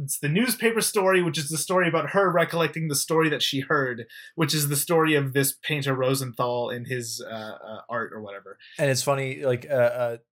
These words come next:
Speaker 2: contrast between the two of them is that Tilda Swinton is, like, very upfront, is like, "Oh yeah, I had an affair with this, this man," and it's very like,
Speaker 1: <laughs> Yeah.
Speaker 2: "Oh, I'm not neutral here at all." And, and, and by contrast,
Speaker 1: Yeah.
Speaker 2: um, Timothée Chalamet and, um,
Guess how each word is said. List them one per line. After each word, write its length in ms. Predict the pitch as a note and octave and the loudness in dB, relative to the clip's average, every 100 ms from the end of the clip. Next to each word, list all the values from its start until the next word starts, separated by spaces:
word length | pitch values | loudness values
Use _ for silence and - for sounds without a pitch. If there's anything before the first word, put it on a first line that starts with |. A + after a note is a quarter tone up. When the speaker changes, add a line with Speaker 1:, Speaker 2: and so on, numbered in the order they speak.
| _ - | _ -4
Speaker 2:
contrast 420 | B2+ B2+ C3+ B2+ | -2 2 2 0
between 240 | - B2+ | -4 -6
the 80 | A2+ | -4
two 180 | A2 B2+ | -2 0
of 120 | B2+ | 2
them 200 | C#3 C3+ | 0 0
is 340 | C3+ A#2+ A2+ A2 | -2 -2 -2 -4
that 160 | A2+ | -4
Tilda 220 | C3 B2+ | -2 -2
Swinton 380 | B2 C3 A#2+ B2+ | -2 -4 -8 -10
is, 220 | C#3 A#2+ | -10 -6
like, 140 | A2+ A2 | -4 0
very 200 | B2 A#2+ | 2 2
upfront, 360 | A2+ - A#2 | 0 -2 -4
is 100 | A2 | -2
like, 100 | A2+ G3+ | -6 0
"Oh 120 | F#3+ | 2
yeah, 160 | C#3 | 6
I 100 | A#2 | 4
had 160 | C#3 F3 | 4 0
an 80 | G#2+ | -2
affair 260 | - D#3+ | 2 2
with 160 | B2 A2 | 2 0
this, 220 | A2 - | -6 -8
this 220 | A#2+ G#2+ | -6 -6
man," 300 | A2+ G#2 F#2+ | -4 -6 -6
and 120 | G#2 A2+ | -2 0
it's 160 | A#2+ | 2
very 180 | A#2+ A#2 | 2 2
like, 140 | A2+ | 4
Speaker 1:
<laughs> 200 | B3 - | 2 2
Yeah. 80 | - A#5+ | 0 4
Speaker 2:
"Oh, 140 | B3 C#3 | 6 6
I'm 120 | D3+ | 6
not 160 | D3 C3 | 2 2
neutral 300 | C#3 C3+ A#2+ | 0 0 -2
here 240 | B2 A#2 | 0 2
at 60 | A#2+ | 4
all." 300 | C3+ G#2 F#2+ | 4 4 0
And, 160 | A#2 A#2 B2 - | -4 -6 -10 -8
and, 260 | A#2+ B2 - _ _ | -6 -6 -14 _ _
and 140 | F#3 B2+ | -4 2
by 160 | C3 | 2
contrast, 760 | A#2 C#3 C#3+ C3+ A#2 G2 - A3 - - - - | 2 0 0 2 0 0 -2 -10 -12 -16 -18 -4
Speaker 1:
Yeah. 280 | C3+ A#2 G#2 | 0 2 2
Speaker 2:
um, 100 | G#2 | 0
Timothée 340 | C#3+ B2+ B2 | 0 0 0
Chalamet 640 | A#2 B2 A#2+ A#2 G#2 G2+ G#2+ | 2 2 2 0 -4 -6 -6
and, 380 | G#2 G2+ G2 G2 | -8 -8 -10 -8
um, 300 | G2 F#2+ | -8 -8